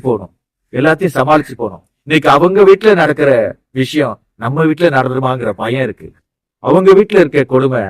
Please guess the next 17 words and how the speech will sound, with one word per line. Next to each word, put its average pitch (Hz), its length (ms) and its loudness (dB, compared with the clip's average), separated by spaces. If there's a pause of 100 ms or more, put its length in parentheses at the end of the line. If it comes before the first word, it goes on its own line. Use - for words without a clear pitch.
(200)
அங்க 135 300 -4
நடக்கிற 165 420 0
வன்கொடுமை 120 520 -4 (260)
நம்ம 131 260 -4
வீட்டுல 151 300 -2
நடந்துருமான்னு 110 400 -8
பயமா 110 320 -8
இருக்கு. 90 260 -12 (540)
தயவு 135 260 -2
செய்து 147 300 -4
அரசாங்கமே 110 580 -6 (360)
கொஞ்சம் 117 340 -8
தயவு 131 300 -4
செய்து 123 380 -6
கொஞ்சம் 104 240 -10
கவனம் 120 320 -6
செலுத்துங்க. 104 360 -12